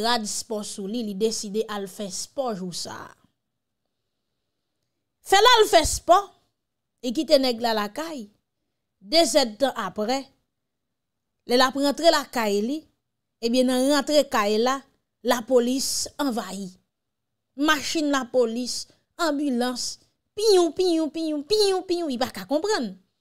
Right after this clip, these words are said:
Ebyen, lè l rive devan lakay li, li wè se nan lakou pa l la menm polisye yo ye. L pral mande l, s- li pral mande sa k pase, ki pwoblèm ki genyen. E se la, frè sesè byenneme,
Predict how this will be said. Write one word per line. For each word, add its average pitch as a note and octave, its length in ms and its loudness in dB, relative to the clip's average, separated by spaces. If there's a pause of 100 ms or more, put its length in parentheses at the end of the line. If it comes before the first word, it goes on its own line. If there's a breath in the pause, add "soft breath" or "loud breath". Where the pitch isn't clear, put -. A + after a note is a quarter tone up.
(1080)
Ebyen, C#4 240 4
lè D4 100 4
l D4+ 140 6
rive D#4+ 240 6
devan C4+ 240 6
lakay A3 420 -2
li, C#4+ 160 -2
li A#3 120 -2
wè C4+ 200 4
se A3+ 320 2
nan A3 140 -4
lakou D4 340 -4
pa B3 140 0
l A3 80 0
la G3+ 160 -4
menm A#3 340 -8 (420)
polisye A3+ 540 -2
yo A3+ 100 0
ye. D4 80 0
L B3+ 120 -2
pral A3+ 200 0
mande A#3 240 0
l, G#3 80 -2
s- - 300 -6 (180 loud breath)
li C4+ 80 -2
pral C4 240 4
mande B3 220 0
sa - 320 -4
k - 140 -20
pase, F4+ 480 -2
ki - 160 -4
pwoblèm C#4 480 2
ki B3+ 120 -4
genyen. D#4 360 -2 (1300)
E C#4 100 2
se D#4+ 180 2
la, G4+ 120 6 (120)
frè C#4+ 160 0
sesè C4+ 380 0
byenneme, A#3+ 540 -2